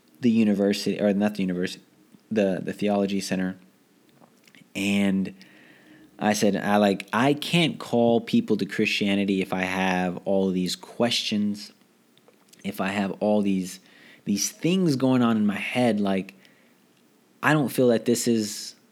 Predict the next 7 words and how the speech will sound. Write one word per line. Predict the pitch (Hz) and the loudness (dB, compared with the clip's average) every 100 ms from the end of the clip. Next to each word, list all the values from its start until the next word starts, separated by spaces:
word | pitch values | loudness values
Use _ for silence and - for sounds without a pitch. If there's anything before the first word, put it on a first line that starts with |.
| _ | _
the | 110 113 | 2 4
right | 117 135 - | 6 4 2
thing | 147 165 | 0 0
anymore, | 147 107 92 - - _ _ _ _ _ _ _ | 2 2 0 -6 -12 _ _ _ _ _ _ _
right? | - 120 139 147 - | -2 0 2 0 0
I | 123 | 0
just, | 123 131 - | 0 -2 -4